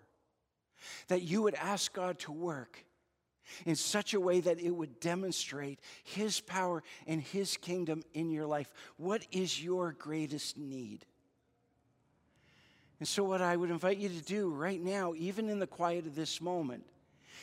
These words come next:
is simply to raise your hands while you're sitting there, while you're watching, and just open your hands to receive from God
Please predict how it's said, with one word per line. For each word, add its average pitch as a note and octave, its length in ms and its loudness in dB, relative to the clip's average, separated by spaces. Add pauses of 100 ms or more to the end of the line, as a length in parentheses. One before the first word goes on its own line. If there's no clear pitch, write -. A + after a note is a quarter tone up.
(120)
is E3 100 -2
simply G#3+ 520 0
to F#3+ 100 0
raise G3 500 -2
your G3 160 -4
hands C#3+ 800 -6 (1600)
while E3+ 220 4
you're G#3 140 2
sitting F3 520 2
there, B2+ 260 -4
while F3 300 2
you're F3+ 180 0
watching, C#3 540 -6 (1200)
and E3 100 -4
just D#3+ 320 -2
open A3 380 0
your F#3 160 2
hands D3 800 -4 (800)
to F3 120 -4
receive F#3 500 0
from D3+ 260 -4
God C#3+ 480 -2